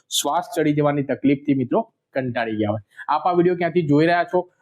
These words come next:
નીચે મને કોમેન્ટમાં જરૂરથી જણાવજો અને બીજા આવા હેલ્થના વીડિયો જોવા માટે આપણી ચેનલને જરૂરથી સબસ્ક્રાઇબ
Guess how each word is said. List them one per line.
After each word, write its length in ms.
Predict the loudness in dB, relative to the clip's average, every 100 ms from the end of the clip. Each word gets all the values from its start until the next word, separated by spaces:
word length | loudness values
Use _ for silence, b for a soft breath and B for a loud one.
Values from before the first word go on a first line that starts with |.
| -4
નીચે 220 | -2 0
મને 220 | 0 -2 -2
કોમેન્ટમાં 560 | 0 0 0 -2 -2
જરૂરથી 380 | 0 0 0 0
જણાવજો 380 | 0 0 2 0
અને 400 | 0 _ -4 0
બીજા 280 | 2 2 0
આવા 160 | 0
હેલ્થના 360 | 0 0 0 0
વીડિયો 240 | 2 4
જોવા 200 | 4 2
માટે 180 | 2 0
આપણી 320 | 0 0 0
ચેનલને 420 | 0 -2 -2 -2
જરૂરથી 420 | 0 0 0 0 -2
સબસ્ક્રાઇબ 400 | -2 -4 -6